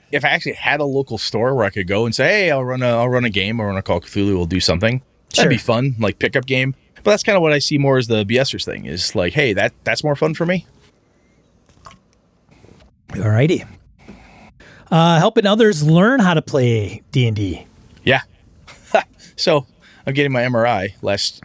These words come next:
Speaker 1: I th-, I don't think I mentioned this. So I get my M R I last week and Thursday. And the guy go-, doing my M R I, he sees my D twenty tattoo on my, on my right leg. He goes, "Oh, you're a gamer, huh?" I said, "Yep."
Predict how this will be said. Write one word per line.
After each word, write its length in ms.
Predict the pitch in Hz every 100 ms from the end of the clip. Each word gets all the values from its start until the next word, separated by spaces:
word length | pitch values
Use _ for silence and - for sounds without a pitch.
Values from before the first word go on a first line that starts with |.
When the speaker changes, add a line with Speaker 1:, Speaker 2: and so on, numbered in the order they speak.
| -
Speaker 1:
I 100 | 107
th-, 80 | 98
I 40 | 113
don't 80 |
think 140 | 107 113
I 40 |
mentioned 280 | 117 135 -
this. 80 | -
So 100 | 92
I 40 |
get 100 | 95
my 100 | 87
M 120 | 95 92
R 100 | 95
I 220 | 101 87 _ _ _ - _ -
last 420 | 90 87 - -
week 340 | 90 82 - - - _ _ _ _ _ _ _ - -
and 320 | 101 92 87
Thursday. 440 | 82 - - - - _ -
And 80 | -
the 100 | 95
guy 140 | 127
go-, 180 | 135 180
doing 220 | 123 190
my 100 | 131
M 120 | 110
R 140 | 87 78
I, 280 | 71 92 - -
he 100 | 107
sees 300 | - 110 101
my 400 | 104 92 95 90
D 200 | 87 107
twenty 260 | - 117 104
tattoo 400 | 98 85 98 87
on 100 | 85
my, 220 | 80 78 - _ _ _ -
on 60 | 92
my 80 | 82
right 200 | 78 -
leg. 280 | 67 90 - -
He 60 | 127
goes, 120 | 139
"Oh, 220 | 254 247
you're 180 | 143 160
a 40 |
gamer, 320 | 156 233 170 90
huh?" 180 | 143 170 -
I 40 | -
said, 160 | 135
"Yep." 140 | 208